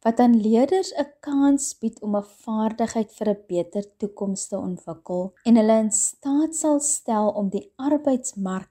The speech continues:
te betree. Die keuse van vakke is siviele tegnologie, wat insluit messelwerk en pleisterwerk, loodgieterswerk, houtbewerking, meganiese tegnologie, wat insluit paneelklop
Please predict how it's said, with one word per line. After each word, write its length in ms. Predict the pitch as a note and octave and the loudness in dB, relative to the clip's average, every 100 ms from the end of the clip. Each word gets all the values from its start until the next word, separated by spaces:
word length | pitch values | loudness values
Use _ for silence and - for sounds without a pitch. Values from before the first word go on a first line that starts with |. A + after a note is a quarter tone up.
| - | -14
te 100 | F#3+ | -12
betree. 600 | F#3 - - - E3+ F3 _ _ - | -12 -14 -16 -12 -12 -14 _ _ -6
Die 140 | A#3 | -6
keuse 400 | - F4 F4 G4+ | 2 4 4 0
van 180 | G4+ F#4 | -2 -4
vakke 540 | - - B3+ - A#3+ | -4 -4 -4 -2 -4
is 240 | - - - | -2 -2 -4
siviele 580 | - - - A3 A#3 A#3 | -6 -8 -2 2 2 0
tegnologie, 920 | A#3+ - A#3 A3+ A3+ - B3+ D#4+ - _ | -6 -2 0 0 -2 -4 -6 -6 -6 _
wat 160 | C#4+ C#4+ | -6 -2
insluit 640 | D#4 D#4+ E4 - D#4+ D#4+ A3 | 2 2 2 0 0 0 0
messelwerk 1040 | G#3 A#3 A#3 - B3+ A3+ A3+ A#3 A#3 - | 2 2 2 0 0 0 0 2 0 -4
en 140 | G3 - | -12 -10
pleisterwerk, 920 | - A3+ A3+ - A#3 A3+ G#3+ A3 A3 _ _ _ | -4 -4 -4 -6 -6 -4 -4 -4 -6 _ _ _
loodgieterswerk, 1400 | F3+ G#3 G#3+ - A3 A3+ A3 - A3 G#3+ G#3+ A3 - _ | 2 2 2 -8 -6 -4 -4 -4 -2 0 0 -2 -6 _
houtbewerking, 1300 | _ - G3 G3+ - A3+ G#3+ G#3 G#3 G3+ - G3+ G#3+ G#3 _ _ | _ -4 -2 -2 -2 -2 0 -2 -2 -6 -6 -4 -4 -8 _ _
meganiese 760 | - - C4 C#4 C#4+ D4 C4+ - | -18 2 4 6 6 2 -8 -4
tegnologie, 920 | C#4+ C#4 C#4 C4+ C4+ - - D4 - _ _ | -4 0 0 2 -2 -6 -6 -6 -6 _ _
wat 220 | - B3+ - | -4 -4 -2
insluit 640 | D4+ E4 - - D4+ D4+ | 0 0 0 0 0 0
paneelklop 1080 | - A3+ G#3+ G#3 B3 B3+ _ C4 B3+ B3+ _ | -2 0 0 2 0 -2 _ -2 -2 -2 _